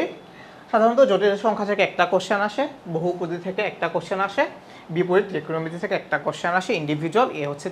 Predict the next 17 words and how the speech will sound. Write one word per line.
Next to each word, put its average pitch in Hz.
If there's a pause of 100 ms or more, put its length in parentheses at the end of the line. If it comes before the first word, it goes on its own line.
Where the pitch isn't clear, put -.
তিনটা। 165 (840)
কখনো 240
কখনো 247 (120)
বহুপদী 214
আর 208
ত্রিকোণমিতি 190 (100)
মিক্স 151
আপ 190
করে 196
একটা 190
কোশ্চেন 196
আসে, - (260)
কখনো 214
কখনো 254 (120)
জটিল 170
সংখ্যা 180
আর 208